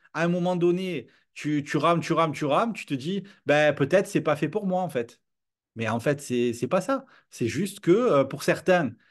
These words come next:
eh ben, ça va plus vite. Et pour, et pour d'autres, ça prend un peu plus de temps. Si effectivement, t'as, euh, un compte Instagram avec cent mille abonnés,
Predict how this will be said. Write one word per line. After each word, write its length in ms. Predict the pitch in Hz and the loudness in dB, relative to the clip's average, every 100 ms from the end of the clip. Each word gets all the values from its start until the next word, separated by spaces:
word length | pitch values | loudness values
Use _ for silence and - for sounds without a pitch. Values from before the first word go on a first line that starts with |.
| _ - | _ -8
eh 100 | 131 | 0
ben, 160 | 135 | 0
ça 120 | 135 135 | 2 2
va 120 | 131 | 0
plus 160 | 131 | -2
vite. 380 | 123 214 - - _ _ _ _ _ _ - | -6 -8 -12 -20 _ _ _ _ _ _ -4
Et 60 | |
pour, 200 | - 135 110 | 2 2 2
et 80 | 165 | 0
pour 200 | 139 131 | 2 2
d'autres, 180 | 190 | 2
ça 100 | 202 | 2
prend 240 | - 180 180 | 0 -2 0
un 100 | 165 | 0
peu 140 | 165 | 0
plus 180 | 147 165 | 0 2
de 100 | 175 | 4
temps. 260 | 165 143 - _ _ _ _ _ | 4 0 -4 _ _ _ _ _
Si 420 | - - 208 208 170 | -10 -6 -4 0 2
effectivement, 680 | 165 185 - 190 175 190 | 2 2 0 0 2 2
t'as, 360 | 170 160 156 151 | 0 2 2 2
euh, 520 | 147 139 139 135 147 | 0 -2 -4 -2 0
un 60 | 139 | 0
compte 260 | 147 160 | -2 -2
Instagram 580 | 156 147 160 135 160 165 | -2 -2 -2 0 0 0
avec 200 | 135 131 | -2 -4
cent 180 | - 151 | -4 -4
mille 160 | 151 147 | 0 0
abonnés, 540 | 131 127 135 233 | 0 -2 -4 -6